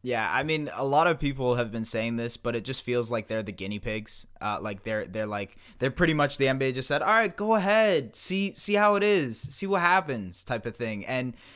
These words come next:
I don't appreciate that necessarily, but at the same time, uh, if you see what Woj actually just tweeted a couple of minutes ago,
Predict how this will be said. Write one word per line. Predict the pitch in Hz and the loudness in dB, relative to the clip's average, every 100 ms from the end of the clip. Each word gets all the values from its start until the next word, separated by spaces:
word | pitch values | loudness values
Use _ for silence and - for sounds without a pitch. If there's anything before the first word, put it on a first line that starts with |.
| - - _ - | -20 -20 _ 4
I | 123 | 8
don't | 156 156 | 8 4
appreciate | 139 139 147 143 156 156 | 0 0 0 2 2 4
that | 156 143 | 2 2
necessarily, | 151 156 156 156 156 | -2 0 0 0 0
but | 135 | -2
at | 127 | -2
the | 135 | -2
same | 156 151 | -2 -2
time, | 147 139 127 117 - - | 2 4 2 -2 -10 -6
uh, | 110 113 | -4 -4
if | - 131 | -4 -6
you | 131 | -4
see | - 175 | -4 0
what | 156 113 | 0 0
Woj | 110 120 123 110 - | -2 -2 -2 -6 -8
actually | 104 113 - 113 | -6 -6 -6 -6
just | 110 - | -8 -8
tweeted | 117 107 101 | -8 -8 -8
a | |
couple | 101 - 104 | -6 -6 -6
of | 95 | -8
minutes | 110 117 | -8 -8
ago, | 104 104 101 | -6 -4 -6